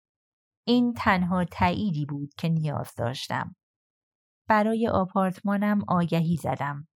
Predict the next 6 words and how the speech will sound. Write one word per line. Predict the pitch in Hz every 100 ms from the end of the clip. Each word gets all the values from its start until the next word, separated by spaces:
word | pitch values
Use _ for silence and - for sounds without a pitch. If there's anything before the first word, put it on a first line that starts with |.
| _ -
از | 180 -
شغلم | - 220 196 180 170
در | 165 170
رستوران | 160 165 - 170 175 175 170
استعفا | 175 - 170 104 - 151
دادم. | 123 - 127 131